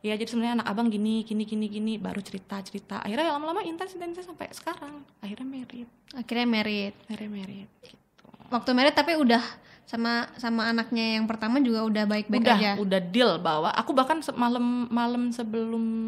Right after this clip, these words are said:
Speaker 1: eh, nikah itu aku ngomong, mereka nggak ada yang datang anak-anak karena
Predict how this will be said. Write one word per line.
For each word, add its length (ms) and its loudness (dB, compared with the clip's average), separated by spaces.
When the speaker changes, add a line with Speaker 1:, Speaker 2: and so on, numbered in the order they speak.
Speaker 1:
eh, 340 -6
nikah 300 -4
itu 160 -10
aku 200 -6
ngomong, 200 0
mereka 160 -2
nggak 120 0
ada 80 2
yang 80 0
datang 200 -2
anak-anak 320 -6
karena 320 -2